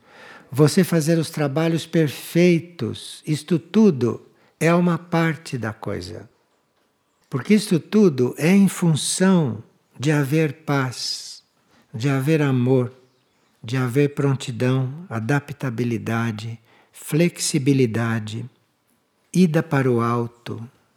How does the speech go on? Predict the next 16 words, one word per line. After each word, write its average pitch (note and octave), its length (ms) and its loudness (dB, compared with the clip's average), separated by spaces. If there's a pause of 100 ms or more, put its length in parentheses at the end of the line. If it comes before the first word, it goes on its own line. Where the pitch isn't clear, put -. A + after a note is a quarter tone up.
(160)
orar C#3+ 480 0
e C#3+ 80 2
nunca C3 320 0
faltar A#2 680 -8 (400)
e B2 120 -4
persistir C#3 760 -2
na B2 140 -4
fé. F#2 380 -14 (1500)
Persistir C#3 540 2
na A#2+ 160 -2
fé D#3 320 0
também B2 420 -2
é A2 60 0
muito A2 280 -2
importante, D#3+ 680 -2
porque G#2 720 -6